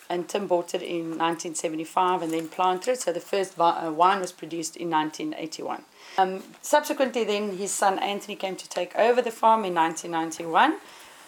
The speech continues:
Young guy, twenty-six years old, um, in banking as a background. So, um, he studied the farm, and he was also very biology. And I think he was the guy that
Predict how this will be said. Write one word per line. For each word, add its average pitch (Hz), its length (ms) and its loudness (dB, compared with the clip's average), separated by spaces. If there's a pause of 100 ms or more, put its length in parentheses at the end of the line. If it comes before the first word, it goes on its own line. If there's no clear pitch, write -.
(340)
Young 262 300 6
guy, 202 300 6
twenty-six 220 600 -4
years 190 140 -4
old, 180 480 6
um, 170 340 -4
in 185 180 -6
banking 196 480 2
as 180 120 2
a 180 60 2
background. 226 560 2
So, 175 420 4
um, 165 160 -6
he 214 160 -4
studied 220 400 4
the 196 60 0
farm, 180 460 4
and 170 280 -2
he 190 80 -4
was 190 180 -4
also 190 260 -6
very 175 160 -2
biology. 147 420 -4 (140)
And 175 360 -6 (100)
I - 80 -2
think 240 220 -8
he 196 100 -4
was 214 200 2
the 185 80 -6
guy 170 220 2
that 165 160 -2